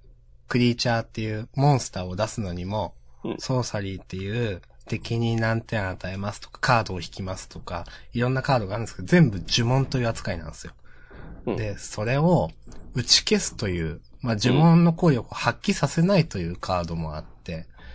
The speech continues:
Speaker 2: うん。
Speaker 1: それの代表格と言われてたのが、カウンタースペル、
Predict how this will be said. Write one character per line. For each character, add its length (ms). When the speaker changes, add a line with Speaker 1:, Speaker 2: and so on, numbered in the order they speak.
Speaker 2:
う 40
ん。 40
Speaker 1:
そ 120
れ 120
の 140
代 340
表 160
格 200
と 80
言 100
わ 120
れ 80
て 120
た 100
の 160
が、 280
カ 200
ウ 80
ン 80
タ 240
ー 40
ス 100
ペ 100
ル、 60